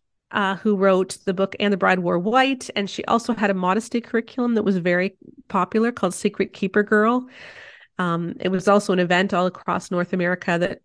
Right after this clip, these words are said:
focused on girls' modesty. And Secret Keeper Girl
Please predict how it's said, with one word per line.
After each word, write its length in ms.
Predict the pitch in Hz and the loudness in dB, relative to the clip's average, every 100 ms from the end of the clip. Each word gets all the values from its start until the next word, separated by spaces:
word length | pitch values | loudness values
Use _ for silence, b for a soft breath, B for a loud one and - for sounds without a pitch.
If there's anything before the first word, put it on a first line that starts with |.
| - | -2
focused 360 | 196 185 190 180 | 0 0 -2 -2
on 120 | 185 | 0
girls' 300 | 180 180 - | 0 0 0
modesty. 500 | 170 180 - 180 - | -2 -2 -4 -4 0
And 140 | 190 | -2
Secret 400 | 180 254 254 262 | 2 2 2 -2
Keeper 300 | - 247 247 | -2 -2 0
Girl 440 | 226 190 175 175 | 0 0 0 0